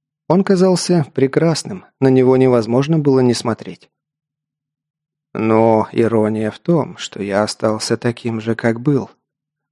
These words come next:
Но вы не хотите этого замечать», сказал дьявол. «Это вы, люди, мажете меня смолой и серой. Это вы пытаетесь сделать мой свет сияющей тьмой.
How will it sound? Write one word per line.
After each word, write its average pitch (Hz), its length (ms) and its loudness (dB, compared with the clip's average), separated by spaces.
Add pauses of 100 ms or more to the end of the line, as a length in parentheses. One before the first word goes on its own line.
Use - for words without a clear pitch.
(100)
Но 147 240 2
вы 160 240 2
не 175 160 4
хотите 175 600 0
этого 127 480 -2
замечать», 107 760 -10 (300)
сказал 107 460 -6
дьявол. 95 400 -12 (800)
«Это 113 360 -2
вы, 117 480 0 (120)
люди, 120 640 0
мажете 107 520 -8
меня 113 320 0
смолой 110 540 -2
и 110 180 -4
серой. 135 560 -2 (540)
Это 160 240 0
вы 180 220 4
пытаетесь 147 600 0
сделать 147 440 2
мой 139 200 4
свет 147 400 0
сияющей 135 720 2
тьмой. 131 480 -2